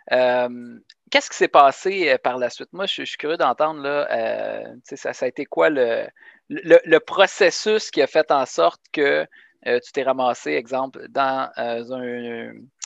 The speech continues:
dans un avion, euh, aller simple vers Vancouver, euh, équipé de ton vélo ?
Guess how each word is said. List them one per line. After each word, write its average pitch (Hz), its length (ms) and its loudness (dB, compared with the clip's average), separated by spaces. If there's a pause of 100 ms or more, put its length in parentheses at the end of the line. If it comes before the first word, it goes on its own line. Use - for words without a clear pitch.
(140)
dans 131 240 -2
un 147 100 0
avion, 160 640 2
euh, 123 340 0
aller 151 200 4
simple 165 560 -6
vers 135 400 4
Vancouver, 139 720 2
euh, 120 160 -6
équipé - 320 -8
de 127 160 -4
ton 127 160 -6
vélo ? 117 260 -10